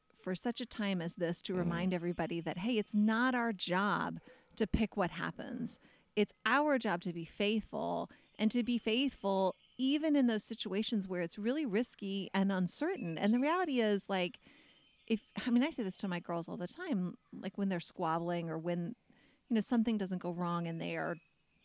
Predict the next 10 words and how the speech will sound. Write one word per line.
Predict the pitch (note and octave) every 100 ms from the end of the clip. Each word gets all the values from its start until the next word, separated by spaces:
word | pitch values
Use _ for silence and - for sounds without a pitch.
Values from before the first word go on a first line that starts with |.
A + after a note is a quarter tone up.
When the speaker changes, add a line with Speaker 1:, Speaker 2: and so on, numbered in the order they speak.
| _
Speaker 1:
in | F#3+
their | F#3 E3+
feelings | - G3 F3 F3 F3
or, | F3+ E3 - -
you | F#3+ G#3+
know, | F3
and | F#3+
just | C4 -
say, | C#4+
like, | B3+ A#3+ G#3+